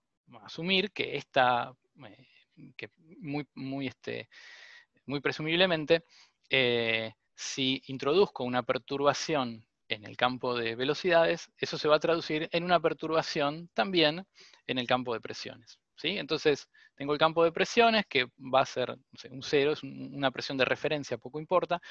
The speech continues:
Lo importante es que voy a incorporar una, una,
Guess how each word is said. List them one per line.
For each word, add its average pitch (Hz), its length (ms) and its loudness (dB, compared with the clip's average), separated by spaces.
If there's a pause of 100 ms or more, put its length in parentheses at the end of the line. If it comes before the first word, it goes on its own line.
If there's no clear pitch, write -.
(160)
Lo 143 40 -8
importante 175 320 0
es - 40 -2
que 170 80 2
voy 156 180 4
a 151 40 4
incorporar 143 440 4
una, 131 320 -2 (760)
una, 120 640 0